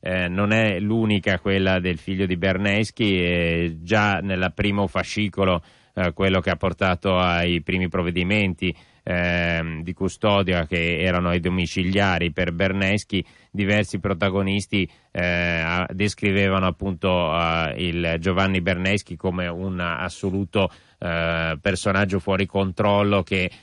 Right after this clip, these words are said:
arraffava tutto l'arraffabile in qualsiasi modalità,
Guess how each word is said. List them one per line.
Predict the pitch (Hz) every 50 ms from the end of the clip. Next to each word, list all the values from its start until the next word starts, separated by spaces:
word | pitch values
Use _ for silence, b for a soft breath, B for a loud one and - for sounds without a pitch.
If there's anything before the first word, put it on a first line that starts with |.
| B B
arraffava | - 92 92 95 98 98 92 - - 104 101 101 101 98
tutto | 92 - 104 87 - 98
l'arraffabile | 92 90 90 90 95 95 - - 101 98 98 95 92 95 90 92
in | 78 95 104 98
qualsiasi | - 98 95 90 - 107 101 92 - 110
modalità, | 95 101 98 87 90 87 98 95 87 - 107 98 98 98 107 131